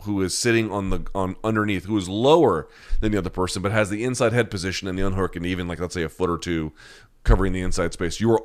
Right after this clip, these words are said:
always gonna wanna be that inside guy. Always, always, always. Because from, if you have an underhook in an inside position, you can stand, and then you can take him down, you can reverse him. There's just so much more you can do it, even if the other person looks to be on top, right?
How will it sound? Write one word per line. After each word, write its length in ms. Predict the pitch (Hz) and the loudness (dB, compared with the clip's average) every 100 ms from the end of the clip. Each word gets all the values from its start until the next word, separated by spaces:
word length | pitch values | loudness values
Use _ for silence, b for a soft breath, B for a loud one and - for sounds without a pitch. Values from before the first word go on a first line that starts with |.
| - | 4
always 580 | 117 127 127 120 104 | 8 10 8 6 0
gonna 200 | 90 101 | 0 0
wanna 240 | 95 95 90 | 0 0 0
be 140 | 87 | -2
that 160 | 85 80 | -2 -4
inside 420 | 82 80 71 65 | -6 -6 -8 -8
guy. 240 | 69 64 - - | -10 -2 0 2
Always, 380 | 104 104 104 95 | 4 4 4 0
always, 360 | - 87 82 - | -2 -2 -2 -4
always. 400 | 78 76 65 - B B - | -4 -4 -6 -12 B B -6
Because 260 | 117 101 | -4 -4
from, 200 | - 98 - | -6 -8 -8
if 120 | 95 | 0
you 100 | 127 | 2
have 100 | 113 | 2
an 80 | 101 | 0
underhook 440 | 127 131 110 98 | 0 2 0 -2
in 120 | 98 | -4
an 100 | 92 85 | -6 -4
inside 340 | 110 117 107 | -2 2 2
position, 640 | 101 85 113 - 87 80 78 b b b - | 0 0 0 0 -4 -6 -10 b b b -2
you 120 | 120 | -2
can 180 | 110 82 | 0 -4
stand, 600 | - 113 101 101 101 87 | -2 0 0 -2 -4 -8
and 100 | 95 | -12
then 100 | 95 | -10
you 60 | 95 | -12
can 120 | 87 | -8
take 220 | 95 90 | -6 -4
him 140 | 98 | -6
down, 220 | 90 92 90 | -4 -6 -6
you 80 | |
can 120 | 85 82 | -4 0
reverse 360 | 80 85 80 | 0 0 -4
him. 60 | 85 | -6
There's 120 | 85 | -6
just 160 | 87 - | -6 -2
so 140 | 117 | -2
much 180 | 98 92 | -2 -4
more 160 | 92 | -4
you 100 | 87 | -4
can 140 | 82 82 | -6 -6
do 140 | 87 | -6
it, 80 | 82 | -4
even 180 | 110 107 | -4 -4
if 100 | 90 | -2
the 140 | 98 | -4
other 160 | 98 98 | -4 -6
person 400 | 92 87 80 80 b b - | -6 -8 -10 -12 b b -14
looks 520 | 85 95 107 - - | -6 0 0 -2 -8
to 100 | - | -8
be 260 | 80 85 - | -8 -8 -8
on 260 | 78 73 69 | -10 -10 -10
top, 380 | - 78 - - | -2 -2 -2 -6
right? 260 | 76 82 | -6 -6